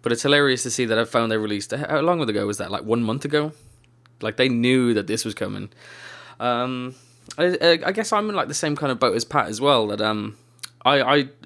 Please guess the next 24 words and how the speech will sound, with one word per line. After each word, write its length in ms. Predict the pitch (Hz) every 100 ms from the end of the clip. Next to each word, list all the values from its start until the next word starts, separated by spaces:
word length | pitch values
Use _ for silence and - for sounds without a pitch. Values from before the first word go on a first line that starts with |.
| - - 113
I 60 |
kinda 200 | 117 123
in 60 | 107
the 40 |
same 160 | 107 107
boat 140 | 110
as 80 | 104
both 280 | - 143 139
you 80 | 107
guys. 260 | 98 101 -
For 120 | -
my 120 | 123 110
work 240 | 147 160
machine, 300 | 143 - 117
I 120 | 117
abandoned 720 | 113 120 123 107 104 101 95 -
Apple 480 | 113 113 104 101 101 _ - - _ _ _
probably, 240 | 139 214
like, 220 | 240 110
four 260 | - 123 117
years 260 | 104 160 -
ago, 220 | 98 92
I 60 |
think. 460 | - 95 104 -